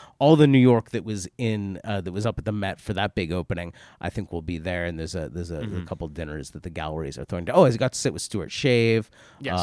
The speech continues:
Speaker 2: of
Speaker 1: I had
Speaker 2: course,
Speaker 1: Scott
Speaker 2: Stuart.
Speaker 1: Rothkopf at my table, who's
Speaker 2: Mm-hmm.
Speaker 1: the soon-to-be director of the Whitney Museum. Um, you know, that it really reminded me of the import and the power of that museum and of that building, which was really looking great.
Speaker 2: Yeah.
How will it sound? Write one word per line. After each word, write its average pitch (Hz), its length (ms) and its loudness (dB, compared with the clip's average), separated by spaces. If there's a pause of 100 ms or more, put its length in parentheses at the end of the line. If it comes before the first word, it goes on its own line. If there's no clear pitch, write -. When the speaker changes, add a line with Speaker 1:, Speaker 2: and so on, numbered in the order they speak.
Speaker 2:
of 71 60 -2
Speaker 1:
I 85 40 -4
had 101 80 -4
Speaker 2:
course, 82 100 -6
Speaker 1:
Scott 92 220 0
Speaker 2:
Stuart. 107 80 0
Speaker 1:
Rothkopf 127 440 4
at 131 60 4
my 117 140 0
table, 117 400 2
who's 104 160 -2
Speaker 2:
Mm-hmm. 123 100 -2
Speaker 1:
the 80 160 -2
soon-to-be 113 640 0
director 101 420 0
of 95 100 0
the 104 60 0
Whitney 101 200 0
Museum. 101 360 -2 (360)
Um, 90 480 -4
you 104 180 -4
know, 82 240 -4
that 98 220 -8 (280)
it 120 140 -4
really 156 200 6
reminded 110 460 2
me 95 260 -2
of 92 120 -10
the 101 160 -8 (120)
import 104 640 -4
and 82 340 -8
the 82 100 -8
power 98 580 -4
of 90 340 -10
that 87 220 -4
museum 107 580 -2
and 151 220 0
of 190 80 2
that 160 240 2
building, 151 400 4
which 110 160 0
was 110 120 4
really 135 260 6
looking 123 500 2
great. 107 460 0 (100)
Speaker 2:
Yeah. 117 320 2